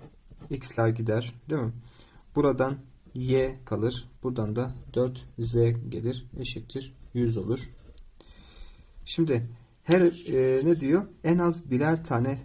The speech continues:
alınıyor. Bakın en az birer tane aldığında, e, ne yapacağız? Arttırıyorduk, değil mi? Burayı dört alacağız.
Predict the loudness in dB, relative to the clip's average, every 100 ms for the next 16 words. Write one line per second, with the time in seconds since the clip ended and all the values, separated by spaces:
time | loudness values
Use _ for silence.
0 | -4 0 0 0 -4 -6 -8 -6 -4 -2
1 | 0 0 0 0 0 0 -2 0 -2 0
2 | -2 -2 -4 -6 -16 -20 -20 -20 _ 0
3 | 4 4 4 2 0 0 -2 -2 -4 -6
4 | -4 -2 -2 -4 -2 0 0 0 0 2
5 | 0 2 -4 -2 -4 -4 -8